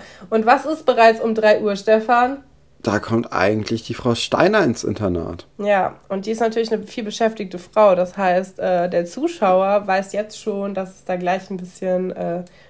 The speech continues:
Speaker 1: scheppern wird, wenn er gut aufgepasst hat. Ich weiß, dass als ich die Folge als Kind geguckt habe, mir das überhaupt nicht bewusst war. Und ich war super überrascht, als die Mutter dann nachher da auch steht.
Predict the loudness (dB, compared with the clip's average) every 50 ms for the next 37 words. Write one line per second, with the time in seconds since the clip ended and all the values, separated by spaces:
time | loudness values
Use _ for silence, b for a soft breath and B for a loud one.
0 | b -4 2 2 2 4 4 2 0 0 -2 0 2 2 2 2 4 4 6 6
1 | 6 4 4 4 6 6 6 6 4 -2 -6 -2 -2 -2 -2 -2 -2 -2 -2 -2
2 | -2 -4 -4 -2 0 2 2 4 4 2 0 -2 -8 b b b b b b -8
3 | -8 -6 -2 -2 -2 -2 -4 -6 -10 -10 -10 -10 -6 -4 -2 -2 0 0 -2 -2
4 | -2 -4 -6 -6 -6 -6 -4 -4 -4 -6 -10 -10 -8 -10 -8 -4 -2 -2 -2 -2
5 | -2 -4 -4 -4 -4 -4 -6 -2 2 2 2 2 2 -2 -8 -10 -10 -10 -8 -6
6 | -6 -6 -8 -8 -6 -4 -2 -2 -4 -4 -2 -2 -2 -2 -2 B B B B B
7 | B _ -6 -2 -2 -2 0 2 2 4 4 4 4 2 4 4 4 2 2 0
8 | -2 -2 -2 -2 -4 -4 -2 -2 0 0 2 2 2 2 2 2 0 0 0 -2
9 | 0 0 2 2 2 2 0 -2 -8 -8 -4 -4 -2 -2 -2 -4 -6 -10